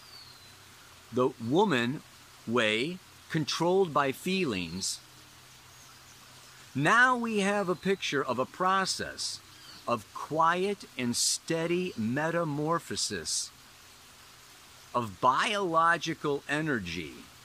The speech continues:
Kundalini, as the man way.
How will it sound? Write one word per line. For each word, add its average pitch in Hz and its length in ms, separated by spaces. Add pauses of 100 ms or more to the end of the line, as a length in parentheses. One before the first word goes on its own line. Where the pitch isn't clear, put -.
(140)
Kundalini, 127 1120 (580)
as 120 380
the 101 160
man 110 760 (220)
way. 71 380